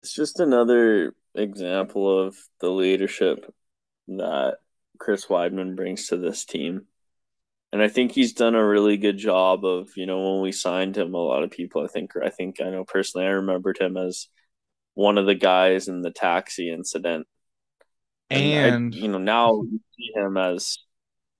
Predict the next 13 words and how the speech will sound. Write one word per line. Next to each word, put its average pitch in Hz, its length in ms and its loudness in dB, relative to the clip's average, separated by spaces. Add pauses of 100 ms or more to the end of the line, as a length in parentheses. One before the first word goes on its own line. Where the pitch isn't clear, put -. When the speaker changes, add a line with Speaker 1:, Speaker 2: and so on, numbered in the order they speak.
(1160)
Speaker 1:
and 107 340 2
what? 101 420 4 (440)
Speaker 2:
Wasn't, 139 500 -2
wasn't 135 460 0
he 156 180 -4
involved 120 760 0
in 117 340 -2
the, 110 420 -2
um, 104 600 -2 (1200)
was 131 260 4
it 117 140 2
his 127 340 2
wife? 160 540 0